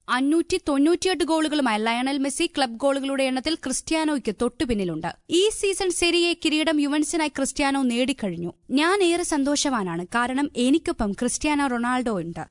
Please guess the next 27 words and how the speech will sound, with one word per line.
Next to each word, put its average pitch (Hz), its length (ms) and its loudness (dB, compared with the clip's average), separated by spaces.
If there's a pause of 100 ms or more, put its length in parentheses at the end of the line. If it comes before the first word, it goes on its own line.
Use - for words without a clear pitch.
യുവൻസ് 247 380 0
കോച്ച് 320 300 -2 (260)
മാസിമിലാനോ 285 920 0
അലഗ്രി 226 460 -2
പറഞ്ഞു. 170 300 -8 (320)
ബാഴ്സലോണയ്ക്ക് 320 840 -2
സ്പാനിഷ് 269 580 -2
ലാലിഗ 247 440 0
കിരീടം. 175 440 -8 (280)
ബാഴ്സലോണ 349 600 0
ആരാധകരുടെ 339 600 0
കാത്തിരിപ്പിന് 285 640 -2
അറുതി 262 300 0
നൽകി 262 340 0
മൂന്ന് 262 300 2
മത്സരങ്ങൾ 285 520 0
ശേഷിക്കെ 277 460 -2 (200)
ബാഴ്സലോണ 254 560 -2
സ്പാനിഷ് 294 540 -2
ലാലിഗ 294 320 0
കിരീടം 269 380 -2
സ്വന്തമാക്കി. 196 600 -4 (140)
കഴിഞ്ഞ 254 360 0
രാത്രി 277 320 -2
നടന്ന 277 240 -2
മത്സരത്തിൽ 269 540 -2 (120)
ലെവാന്റയെ 302 560 0